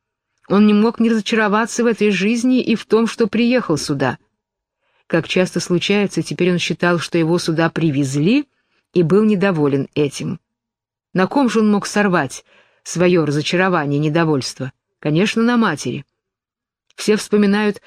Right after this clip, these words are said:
как раздражителен и груб был Мур с нею, как эгоистичен. Перед нею он демонстрировал и отстаивал свою взрослость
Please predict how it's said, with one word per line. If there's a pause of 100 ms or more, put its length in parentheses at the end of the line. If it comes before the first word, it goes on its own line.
(240)
как
раздражителен
и
груб
был
Мур
с
нею,
как
эгоистичен. (880)
Перед
нею
он
демонстрировал
и
отстаивал
свою
взрослость